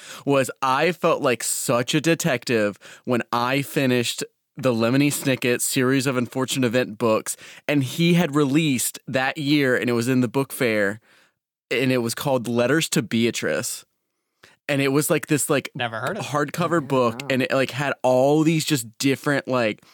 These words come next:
Speaker 1: loose things, like little notes, little letters, like, little clues,
Speaker 2: Mm-hmm.
Speaker 1: and it just kinda, like, dove into, like, even more stuff in, like, the series of unfortunate events lore, and I was, like, eating that shit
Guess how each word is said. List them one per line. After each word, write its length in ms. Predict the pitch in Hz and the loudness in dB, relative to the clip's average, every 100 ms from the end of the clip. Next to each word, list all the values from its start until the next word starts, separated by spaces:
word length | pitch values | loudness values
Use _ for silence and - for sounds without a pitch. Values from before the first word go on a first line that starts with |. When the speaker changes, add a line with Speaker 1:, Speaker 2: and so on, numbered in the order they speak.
| _ _ _ _ _ - | _ _ _ _ _ -2
Speaker 1:
loose 320 | 160 185 - | 2 2 2
things, 400 | 165 135 117 107 | 0 2 0 0
like 160 | 113 - | -2 0
little 180 | 123 135 | 0 2
notes, 580 | 175 170 - - - | 2 2 -2 -6 -6
little 240 | 117 127 143 | -2 0 2
letters, 600 | 156 147 139 123 117 104 | 2 2 2 2 0 -2
like, 120 | 117 | -2
little 160 | 135 135 | -2 -2
clues, 800 | - - 165 156 139 127 117 127 | -4 2 6 6 6 4 2 -2
Speaker 2:
Mm-hmm. 200 | - 135 - | -8 -10 -2
Speaker 1:
and 100 | 143 | -2
it 60 | |
just 180 | 135 143 | -2 -2
kinda, 160 | 175 160 | 0 0
like, 240 | 139 104 | 0 -2
dove 400 | 135 123 123 120 - | 0 2 2 0 -2
into, 460 | 117 117 113 98 123 | -2 0 0 -2 -2
like, 400 | 110 104 101 - - - - | 0 0 -2 -8 -20 -10 -2
even 340 | 139 127 117 | 0 2 0
more 500 | 113 117 113 107 104 | 0 2 2 2 0
stuff 880 | - - - - 113 110 - - - - | -4 -6 -6 -2 0 0 -2 -12 -12 -4
in, 220 | 120 113 | 0 0
like, 180 | 107 104 104 | -2 -4 -4
the 320 | 113 107 90 - _ _ | -2 0 -2 -6 _ _
series 460 | - - 139 135 123 | -6 0 2 2 2
of 100 | 120 | 0
unfortunate 640 | 117 104 127 120 135 117 113 | 0 -2 -4 -4 -2 -2 -2
events 420 | 107 104 110 - | -2 -2 -2 -2
lore, 420 | 143 139 151 147 | -2 2 2 2
and 120 | 127 - | 0 -2
I 160 | 127 | 0
was, 220 | 123 113 | 0 0
like, 200 | 113 104 - | -2 -6 -4
eating 340 | 135 123 120 110 | -2 0 0 0
that 180 | 107 - | -2 -4
shit 360 | - 104 - | -2 -4 -4